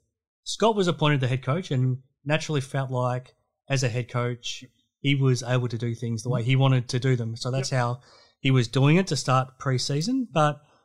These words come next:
Speaker 1: they had hired a G M of basketball, Matt Weston, who had his own vision.
Speaker 2: Yep.
Speaker 1: And I think it's fair to say that was different to what Scott was seeing. And he brought in two international coaches, Mike Wells and Marko Marinovic, and they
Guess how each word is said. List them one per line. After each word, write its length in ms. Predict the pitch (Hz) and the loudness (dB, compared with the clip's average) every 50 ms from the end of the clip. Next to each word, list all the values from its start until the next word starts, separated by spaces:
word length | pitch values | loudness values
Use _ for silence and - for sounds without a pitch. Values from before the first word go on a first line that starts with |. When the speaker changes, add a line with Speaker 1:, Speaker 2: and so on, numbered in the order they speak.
| _ _ - | _ _ -4
Speaker 1:
they 120 | 160 147 147 | 0 0 0
had 100 | 135 131 | 2 2
hired 300 | 160 180 196 196 196 185 | 2 2 4 4 4 4
a 180 | 170 156 147 | 4 4 4
G 280 | 135 131 - 156 151 151 | 2 0 0 2 4 4
M 100 | 147 139 | 4 4
of 120 | 131 123 - | 4 2 2
basketball, 420 | 127 123 120 - - 131 123 120 | 0 0 0 0 0 0 0 0
Matt 200 | 117 123 123 110 | 0 -2 -2 -2
Weston, 360 | 117 120 127 127 - 147 131 117 | -2 -4 -2 -2 -2 -2 -2 0
who 340 | 117 127 127 123 123 120 117 _ _ _ _ _ _ - | 0 0 0 0 0 -2 -4 _ _ _ _ _ _ -2
had 260 | 135 135 135 131 131 | 0 2 2 2 0
his 300 | 123 - - 131 120 117 | -2 -4 -4 -4 -2 0
own 240 | 120 131 151 165 151 | 2 4 4 4 4
vision. 420 | 135 160 185 214 269 269 254 220 | 4 2 2 2 0 -2 -2 -4
Speaker 2:
Yep. 120 | 185 147 - 139 | -10 -14 -10 -6
Speaker 1:
And 120 | 131 127 | -4 -4
I 40 | 120 | -2
think 180 | - 143 131 | -2 -2 -4
it's 100 | 131 131 | -4 -4
fair 120 | - 139 131 | -4 -4 -4
to 60 | 131 | -2
say 160 | 127 131 120 | -2 -4 -4
that 140 | 123 127 123 | -4 -4 -4
was 160 | 123 117 110 | -4 -4 -6
different 380 | - - 139 135 - 147 135 135 | -4 -6 -6 -4 -4 -6 -6 -4
to 100 | - 123 | -6 -6
what 280 | 117 123 127 131 131 _ _ _ _ _ _ _ _ _ _ - | -4 -2 -4 -4 -4 _ _ _ _ _ _ _ _ _ _ -8
Scott 400 | - - - - 143 151 135 147 | -8 -4 2 4 4 4 4 2
was 180 | 143 139 135 | 0 0 0
seeing. 340 | - - 151 180 214 247 226 | 0 0 0 2 2 2 4
And 100 | 175 147 | 4 4
he 60 | 135 | 4
brought 240 | 131 139 143 139 143 | 2 2 2 2 4
in 140 | 135 127 123 | 4 2 2
two 340 | - - 143 135 131 131 127 | 0 0 2 2 2 2 2
international 840 | 135 127 131 127 117 127 139 - - 151 147 139 135 135 131 135 _ _ _ _ _ _ _ _ _ _ - | 2 0 0 2 0 0 -2 -2 -2 -2 0 0 0 0 -2 -4 _ _ _ _ _ _ _ _ _ _ -4
coaches, 440 | - 147 156 165 - - 220 190 143 | 0 2 2 2 0 -2 -4 -2 0
Mike 280 | 143 139 135 135 - | 0 0 0 0 0
Wells 300 | 139 135 135 135 131 131 | 0 2 2 2 2 0
and 180 | 135 123 123 123 | 0 0 0 0
Marko 480 | 120 127 131 131 - 127 123 123 123 117 | 0 0 -2 -2 -2 -2 0 0 -2 -4
Marinovic, 680 | 107 123 123 120 120 123 135 151 147 175 190 185 - 147 | -4 -4 -4 -2 0 0 0 0 0 -2 -4 -4 -2 0
and 140 | 135 135 135 | 2 2 2
they 360 | 135 139 143 143 139 131 | 2 2 2 0 -2 -2